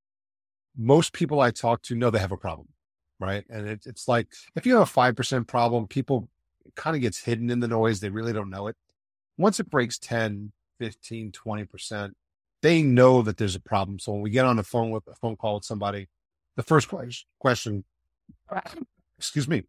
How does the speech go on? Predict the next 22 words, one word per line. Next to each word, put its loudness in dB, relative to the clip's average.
first 0
question 2
I 2
like -2
to -10
ask 0
is -2
what 2
got 4
us -2
on -4
this -6
call? -4
Because -4
I 4
know 2
something 0
triggered 0
the -8
event -4
to -12
say, -8